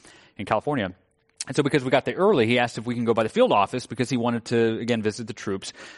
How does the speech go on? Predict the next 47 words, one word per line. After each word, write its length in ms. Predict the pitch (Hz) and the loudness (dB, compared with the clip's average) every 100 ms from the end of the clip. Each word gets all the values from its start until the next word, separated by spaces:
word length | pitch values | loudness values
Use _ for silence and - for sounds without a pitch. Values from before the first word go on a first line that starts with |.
| _ | _
So 140 | - | 0
we're 80 | 139 | 2
making 340 | 151 180 180 147 | 2 2 0 2
laps 340 | 135 143 - | 2 2 -2
around 180 | 131 123 | 0 0
the 60 | |
building. 400 | 107 117 117 117 | 2 2 2 0
He's 160 | 113 113 | -2 -4
stopping 400 | - 120 117 117 | 0 0 0 -4
at 100 | 110 | -4
people's 320 | 117 120 101 | -4 -4 -4
desks 480 | 98 110 110 - - | 0 2 2 -4 -8
and 140 | 113 113 | -4 -2
asking 340 | 110 - 117 | -2 -4 -8
them 100 | 110 | -4
about 220 | 107 107 | -2 -2
their 100 | 113 | -2
cases 640 | - 113 113 120 110 110 107 | -4 -4 -4 -2 -2 -2 -6
and 80 | 101 | -4
talking 320 | 104 101 110 | -4 -4 -8
with 140 | 107 | -6
them. 260 | - 104 104 - - - _ _ | -2 -2 -2 -12 -20 -20 _ _
And 100 | 127 | -2
we 80 | 131 | 2
go 180 | 143 147 | 4 4
in 80 | 131 | 2
the 60 | |
building's 320 | 139 139 117 | 2 2 2
operations 540 | 123 - 117 151 - 113 | 0 0 0 -2 -2 -2
center, 260 | 113 104 | -2 0
which 180 | 113 117 | -4 -4
is 80 | 113 | -2
about 280 | 113 156 185 | 0 0 -4
the 40 | |
size 300 | - 120 107 | -2 0 0
of 80 | 98 | -6
this 200 | - - | -10 -10
room, 200 | 98 107 | -8 -6
and 80 | 120 | -2
there 60 | 104 | -2
are 40 | |
about 240 | 101 131 - | 0 -2 -4
the 80 | |
same 200 | - 117 | -6 -4
number 180 | 107 104 | -4 -4
of 60 | 101 | -4
people, 400 | 113 - 104 | -6 -4 -6